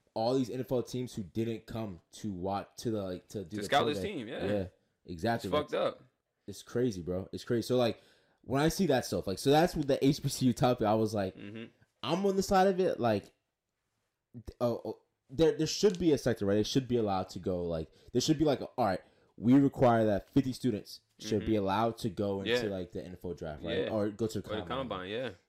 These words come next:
Speaker 1: That we should get allocated these, these, these amounts. But I do believe that we need to put more resources into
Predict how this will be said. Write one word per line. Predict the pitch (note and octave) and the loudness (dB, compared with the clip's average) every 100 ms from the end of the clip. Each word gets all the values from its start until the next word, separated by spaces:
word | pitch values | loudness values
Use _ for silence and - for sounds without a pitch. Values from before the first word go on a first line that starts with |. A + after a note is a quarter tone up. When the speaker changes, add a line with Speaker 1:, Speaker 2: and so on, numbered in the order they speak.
| - | -4
Speaker 1:
That | G#2+ F#2+ | 0 2
we | |
should | G#2 A2+ | 0 -2
get | F#2 | -2
allocated | G2 F#2+ G2 F2 | 0 0 -2 -4
these, | F2+ - | -4 -4
these, | F#2+ F2+ - | -6 -6 -6
these | F#2+ F#2 | -6 -6
amounts. | F2 D#2 - - _ _ _ _ - | -6 -8 -10 -18 _ _ _ _ 0
But | A2+ | 2
I | F#2+ | 2
do | E2 G#2 A2+ | -2 0 0
believe | A2+ G#2+ G2+ F#2+ | 4 4 6 4
that | F2+ | 2
we | E2 | 2
need | G2+ - | -2 -6
to | |
put | - A2 | -2 0
more | G2+ F#2+ | 0 -2
resources | F2+ F#2+ G2 - F#2 | -4 -6 -8 -8 -12
into | - F#2+ F2+ F#2+ E2+ | -10 -14 -12 -10 -8